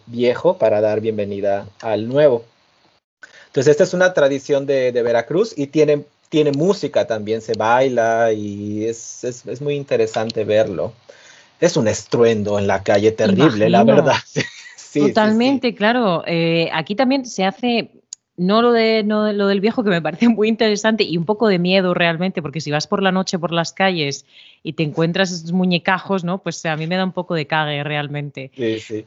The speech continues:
Speaker 2: Pero sí que se hace también con fuegos artificiales, mucha gente compra, pues,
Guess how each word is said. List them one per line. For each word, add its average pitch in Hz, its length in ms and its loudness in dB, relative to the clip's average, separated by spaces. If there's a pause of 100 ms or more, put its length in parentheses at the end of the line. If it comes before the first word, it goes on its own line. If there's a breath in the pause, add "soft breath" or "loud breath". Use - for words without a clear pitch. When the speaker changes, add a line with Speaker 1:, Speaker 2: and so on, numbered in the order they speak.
Speaker 2:
Pero 190 1000 2
sí 208 160 -8
que 240 120 -2
se 240 120 -4
hace 220 140 -2
también 214 240 0
con 196 240 2
fuegos 180 280 0
artificiales, 165 1120 0
mucha 165 240 -4
gente 165 300 -4
compra, 160 760 -2
pues, - 260 -16